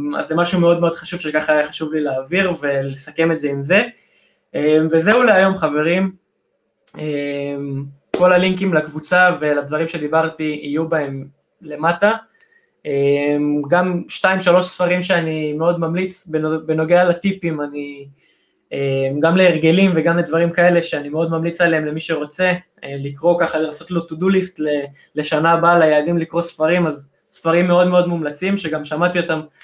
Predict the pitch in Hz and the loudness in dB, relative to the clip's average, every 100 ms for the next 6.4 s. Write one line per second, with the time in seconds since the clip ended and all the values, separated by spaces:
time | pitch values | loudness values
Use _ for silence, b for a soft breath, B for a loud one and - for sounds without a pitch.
0 | b b - 165 156 196 202 180 180 170 | b b -4 -2 2 4 4 4 0 -2
1 | 156 147 165 156 175 175 196 - 214 165 | 0 0 0 2 0 0 -4 -2 0 2
2 | 180 180 185 185 180 160 160 165 165 165 | 2 2 2 2 -2 -2 -2 -4 -2 0
3 | 156 151 156 165 156 175 165 147 147 160 | 0 -2 -2 -4 -6 -4 -4 -4 -4 -2
4 | 175 175 175 170 175 175 180 208 226 226 | 0 0 0 0 0 0 2 0 0 -8
5 | b b b - 147 175 175 175 160 147 | b b b -20 -2 0 2 0 -2 -4
6 | 147 143 180 214 | -6 -8 -4 -2